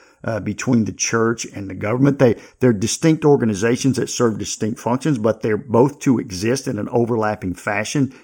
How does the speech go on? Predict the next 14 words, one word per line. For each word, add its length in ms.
again, 300
to 120
structure 600
and 180
manage 380
and 180
organize 720
a 100
society. 840
There's 140
no 100
reason 460
a 80
Christian 500